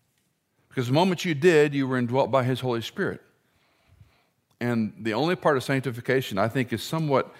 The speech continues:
uh, where we play a part, if you will, I use that in quotes, is I agree with the Spirit to control my life, not wait for him to give me some new insight. Because as we sang,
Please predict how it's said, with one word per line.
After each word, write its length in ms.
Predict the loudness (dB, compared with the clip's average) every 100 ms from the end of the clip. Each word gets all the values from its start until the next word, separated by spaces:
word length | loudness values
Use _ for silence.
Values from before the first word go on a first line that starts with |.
| -20 _ -6
uh, 440 | 0 2 2 0 -4 -12 _ _ _ -20
where 240 | -10 -6 -4
we 180 | -2
play 240 | -2 0 2
a 80 | 2
part, 460 | -2 2 2 2
if 160 | -4 -8
you 100 | -6
will, 240 | -2 -2
I 40 | -2
use 180 | -4
that 120 | -6 -8
in 80 |
quotes, 580 | -10 -4 0 0 -4 -14 -14 -20 -10
is 240 | -4 -2
I 140 | 4 4
agree 840 | 2 -2 -8 -2 0 2 2 0
with 300 | -2 -4 -6
the 100 | -10
Spirit 520 | -14 -6 -2 0 0
to 80 | -4
control 400 | -8 -8 -4 0
my 180 | 2 2
life, 640 | 2 2 2 0 -6 -12 -16 _ _ _ _ -6
not 180 | -4 -2
wait 160 | -4
for 140 | -4 -2
him 180 | -2
to 80 | -4
give 140 | -4 -2
me 100 | -2
some 240 | -4 -4
new 140 | -2
insight. 400 | -4 -6 -8 -8 -10 _ _ _ _ _ _ _ _ _ _ _ _ _
Because 400 | -12 -10 -10 -10
as 220 | -10 -8
we 100 | -8
sang, 520 | -8 -2 -2 -2 -4